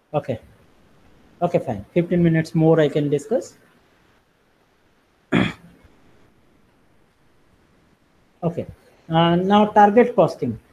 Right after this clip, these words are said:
Now very interesting target costing. I'll give you an interesting example about, uh, target costing. Now target costing is, uh, you know, Patanjali does target costing basically. You know, Swami Ramdev tried to find out that what is the best mustard oil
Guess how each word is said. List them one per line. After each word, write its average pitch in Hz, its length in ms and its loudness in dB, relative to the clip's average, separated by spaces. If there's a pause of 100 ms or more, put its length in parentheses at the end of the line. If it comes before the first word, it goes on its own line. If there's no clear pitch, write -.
(240)
Now 214 120 2
very 311 200 8
interesting 269 560 6
target 208 400 4
costing. 190 320 0
I'll 190 180 2
give 226 160 2
you 247 120 4
an 220 40 4
interesting 214 460 0
example 185 560 0
about, 190 360 2
uh, 147 260 2
target 156 440 -2
costing. 131 380 -6 (500)
Now 185 260 2
target 202 500 2
costing 285 420 2
is, 220 260 2
uh, 165 560 2
you 202 80 -4
know, 214 80 -2
Patanjali 233 640 0
does 185 320 6
target 160 400 -2
costing - 340 -8
basically. 127 540 -10 (360)
You 165 80 -6
know, 180 140 2
Swami 185 360 2
Ramdev 185 540 2
tried 190 240 4
to 190 80 2
find 180 340 0
out 165 340 6 (380)
that 190 180 4
what 185 300 4
is 233 120 2
the 247 120 2
best 208 540 0
mustard 175 520 0
oil 185 460 2